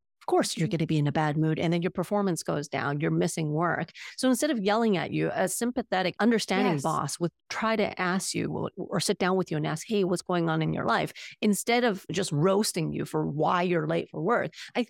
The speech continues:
Speaker 1: think there's a commonality there. Sometimes a lot of us just jump right into what they did without trying to understand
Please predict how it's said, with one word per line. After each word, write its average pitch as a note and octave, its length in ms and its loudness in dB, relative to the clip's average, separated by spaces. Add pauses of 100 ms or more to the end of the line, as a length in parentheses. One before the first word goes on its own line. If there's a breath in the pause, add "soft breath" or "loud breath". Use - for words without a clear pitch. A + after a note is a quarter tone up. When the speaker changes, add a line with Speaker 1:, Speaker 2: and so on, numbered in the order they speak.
(100)
Speaker 1:
think G4 340 2
there's C#4 240 2
a F#3+ 60 0
commonality F#3 800 2
there. D#3+ 460 0 (220 loud breath)
Sometimes G#3 600 0 (100)
a F3+ 60 0
lot E3+ 240 2
of F3+ 120 0
us - 300 -2
just - 380 -6
jump G3+ 300 0 (100)
right F3 380 2
into F#3+ 580 2 (160)
what F#3 400 0
they E3+ 160 2
did E3 340 0
without E3 360 0
trying F#3+ 240 0
to - 100 -4
understand E3 460 -4